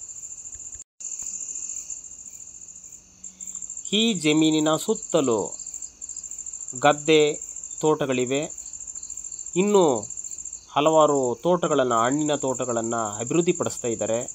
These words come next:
ಡೆವಲಪಿಂಗ್ ಏರಿಯಾ. ಈ ಪ್ರದೇಶದಲ್ಲಿ ಪಟ್ಟಣ ಹತ್ರ ಇರೋದ್ರಿಂದ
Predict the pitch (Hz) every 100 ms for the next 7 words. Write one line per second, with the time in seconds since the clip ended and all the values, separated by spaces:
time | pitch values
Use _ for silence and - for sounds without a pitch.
0 | - - - - - - - - - -
1 | - - - - - 117 117 151 190 202
2 | 196 196 185 139 123 101 87 - - -
3 | - - - - - - - - - -
4 | - - - _ _ - - - - -
5 | - - - - - - - - - -
6 | - - - - - - 180 240 247 170
7 | 156 147 139 139 151 175 - - - -
8 | - - - - - - - - 165 165
9 | 214 208 143 131 196 208 147 131 117 113